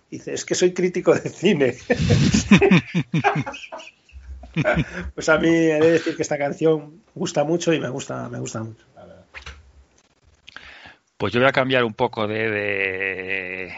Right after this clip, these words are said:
Speaker 2: el paso y vamos a irnos a, a África. Vamos a escuchar una canción de Blick Bassi, que es un músico de, de Camerún, que bueno, vivió, vivió en Brasil, ahora vive, ahora vive en, en Francia.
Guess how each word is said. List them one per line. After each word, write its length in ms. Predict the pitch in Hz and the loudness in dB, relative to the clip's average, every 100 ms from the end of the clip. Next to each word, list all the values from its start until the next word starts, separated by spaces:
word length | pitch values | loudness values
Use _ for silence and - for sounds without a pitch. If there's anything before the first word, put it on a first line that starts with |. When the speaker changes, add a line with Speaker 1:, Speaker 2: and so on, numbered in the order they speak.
| - - | -14 -4
Speaker 2:
el 200 | 110 - | -2 4
paso 380 | 143 - 170 | 4 4 -4
y 120 | 160 120 | -6 -4
vamos 320 | 110 123 120 | -2 -2 0
a 180 | 117 113 | 0 -2
irnos 420 | 110 110 104 107 | -6 -8 -8 -4
a, 600 | 101 98 98 98 92 92 | -4 -2 -4 -4 -6 -10
a 320 | - 110 113 | -8 -2 0
África. 480 | 135 131 - 139 170 _ _ | 0 -6 -6 -6 -8 _ _
Vamos 300 | 113 107 107 | -16 -16 -14
a 40 | 110 | -14
escuchar 180 | - 113 | -8 -6
una 80 | |
canción 380 | 110 104 120 113 | -6 -6 -6 -6
de 200 | 104 95 _ | -6 -6 _
Blick 340 | 123 131 - - | -6 -6 -6 -10
Bassi, 520 | 110 143 - 139 156 | -2 -2 -2 -14 -16
que 100 | - | -16
es 120 | - | -16
un 100 | 104 | -16
músico 480 | 101 104 98 - 98 | -18 -18 -16 -12 -10
de, 320 | 98 95 92 | -8 -8 -8
de 100 | 95 | -6
Camerún, 480 | 98 98 120 151 175 _ - | -4 -2 -4 -6 -12 _ -18
que 60 | |
bueno, 240 | 101 92 85 | -16 -16 -16
vivió, 580 | 82 95 98 95 92 - - - - _ - | -10 -6 -2 -2 -4 -8 -20 -20 -20 _ -12
vivió 240 | 98 113 | -4 -2
en 60 | 110 | 0
Brasil, 600 | 104 - 156 156 160 123 | -2 0 0 0 0 0
ahora 200 | 104 101 | 2 0
vive, 560 | 104 98 98 95 92 | -2 -2 -2 -2 -4
ahora 180 | 95 104 | -4 -2
vive 380 | 101 101 98 98 | -2 -2 -2 -2
en, 320 | 98 95 95 - | -6 -12 -16 -12
en 180 | 107 | -12
Francia. 560 | - 147 151 139 147 | -4 -4 -4 -6 -10